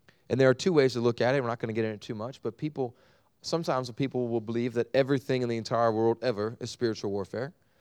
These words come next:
Then there's the opposite side that says nothing is spiritual warfare. But what if there's a world where we can live in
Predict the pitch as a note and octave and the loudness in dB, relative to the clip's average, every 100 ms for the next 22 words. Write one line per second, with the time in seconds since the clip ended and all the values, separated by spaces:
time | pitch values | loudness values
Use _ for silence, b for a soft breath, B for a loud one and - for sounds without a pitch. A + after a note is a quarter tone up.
0 | b - A#2+ B2 B2 A#2 B2+ C#3 B2+ A2+ | b -10 -4 -2 -2 0 0 0 -4 -6
1 | - A#2+ B2 A#2 C3 A#2+ A2 C3 - G2 | -2 0 0 -2 0 0 2 0 0 -6
2 | F#2 - F2 G2+ F#2 E2+ - - - _ | -6 -6 -4 -6 -8 -10 -12 -16 -20 _
3 | _ _ _ _ _ _ - - G#2 B2 | _ _ _ _ _ _ -20 -10 -2 0
4 | E3+ F3 D3+ C3 A#2+ B2+ A#2+ A2+ A2+ A2 | 0 2 2 4 4 4 4 0 -2 -2
5 | B2 B2 G#2 G#2 | 0 2 0 -2